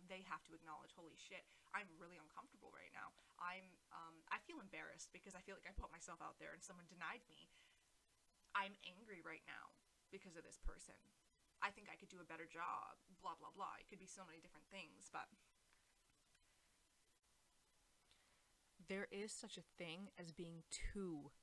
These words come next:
witnessed. Uh, and maybe this is more for me because I definitely have, like, major performance anxiety. But I hate it when someone gets in the middle of me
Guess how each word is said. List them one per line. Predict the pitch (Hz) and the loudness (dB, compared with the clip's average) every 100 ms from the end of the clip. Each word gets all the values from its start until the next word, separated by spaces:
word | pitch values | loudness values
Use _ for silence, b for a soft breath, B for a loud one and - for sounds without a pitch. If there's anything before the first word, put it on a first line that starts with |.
| - | -4
witnessed. | 156 151 - - - - - - B B B B B - | 0 0 -2 -8 -6 -6 -8 -20 B B B B B -4
Uh, | - - | -2 4
and | 226 | 8
maybe | 220 220 | 8 8
this | 190 185 | 8 6
is | 180 | 2
more | 180 175 175 | 2 4 4
for | - 160 | 4 2
me | 160 185 | 2 0
because | 156 170 - | 0 -2 0
I | 160 156 | 0 2
definitely | 165 160 170 - 175 160 165 | 2 2 -2 -2 -2 -4 -2
have, | 147 143 147 - - - - | 2 2 0 -8 -16 -10 -8
like, | 165 | -2
major | 185 196 180 151 | 2 2 2 -2
performance | - - 147 147 - | -2 -2 -2 -2 -4
anxiety. | 78 - - - - 185 B B B B B - - - - - - - 180 | -6 -4 -2 -2 -4 -8 B B B B B -20 -20 -20 -20 -20 -20 -10 0
But | 185 | 4
I | 190 180 | 6 6
hate | 151 185 190 | 4 2 2
it | - | 0
when | 180 | -2
someone | 170 175 | -2 -2
gets | 160 170 | -2 -4
in | |
the | 156 | -4
middle | 165 165 175 | 0 0 0
of | 156 | -2
me | 170 165 165 | -4 -4 -4